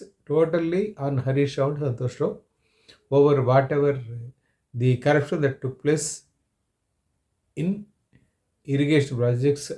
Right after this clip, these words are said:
అంటే, ముఖ్యంగా కాళేశ్వరంకి సంబంధించి అయితే ఆమె, ఆ, హరీష్ రావును బ్లేమ్ చేస్తుంది పూర్తిగా.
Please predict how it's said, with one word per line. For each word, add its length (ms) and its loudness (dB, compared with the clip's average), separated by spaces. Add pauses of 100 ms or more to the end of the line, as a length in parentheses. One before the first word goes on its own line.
అంటే, 260 0
ముఖ్యంగా 320 -2
కాళేశ్వరంకి 640 0
సంబంధించి 400 -2
అయితే 340 -6 (640)
ఆమె, 480 -2 (1200)
ఆ, 300 -4
హరీష్ 280 4
రావును 200 4
బ్లేమ్ 260 0
చేస్తుంది 340 -8
పూర్తిగా. 440 -6